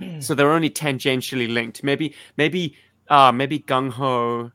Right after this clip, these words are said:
Speaker 2: and the boys are involved in some major fracas with Cobra,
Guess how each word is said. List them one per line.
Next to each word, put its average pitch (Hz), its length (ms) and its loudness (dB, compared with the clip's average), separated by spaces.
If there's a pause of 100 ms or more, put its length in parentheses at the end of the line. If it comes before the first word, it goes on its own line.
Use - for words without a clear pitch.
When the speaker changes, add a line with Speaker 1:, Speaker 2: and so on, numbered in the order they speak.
(260)
Speaker 2:
and 117 160 -8
the 113 60 -6
boys 117 520 -2
are 117 160 -6
involved 117 420 -4
in 117 80 -10
some 113 360 -8
major 117 360 -4
fracas 113 640 -10
with 113 240 -12
Cobra, 110 480 -4